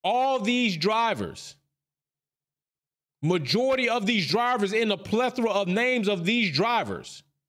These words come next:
came up with a decision and a result that said Lewis Hamilton is indeed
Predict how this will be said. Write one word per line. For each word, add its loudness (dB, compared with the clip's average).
came 2
up 0
with 2
a 2
decision 0
and 0
a 0
result 0
that 2
said 0
Lewis 0
Hamilton 0
is 0
indeed 0